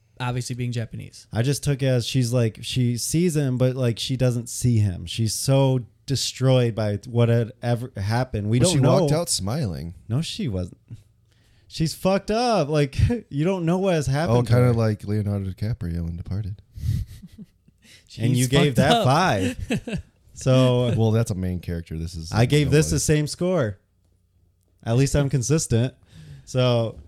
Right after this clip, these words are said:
Speaker 3: <clears throat> Yeah, but this movie's way worse than that.
Speaker 2: I'm saying, like,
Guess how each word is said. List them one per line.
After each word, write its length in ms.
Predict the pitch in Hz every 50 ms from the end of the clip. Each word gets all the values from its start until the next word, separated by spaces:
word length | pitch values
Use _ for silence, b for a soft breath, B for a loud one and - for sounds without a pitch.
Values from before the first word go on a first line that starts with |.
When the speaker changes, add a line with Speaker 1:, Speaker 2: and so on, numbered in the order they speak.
| - - -
Speaker 3:
<clears throat> 300 | 208 214 190 175 143 123
Yeah, 220 | 98 98 90 85 78
but 160 | 82 80 78
this 180 | 82 78 -
movie's 320 | 64 67 78 78 76 - -
way 240 | - 71 80 78 76
worse 320 | 82 - - - - -
than 140 | - - 90 -
that. 100 | - - _ _ -
Speaker 2:
I'm 140 | 117 127 139
saying, 420 | - - 175 180 180 175 165 165
like, 260 | 156 156 147 139 -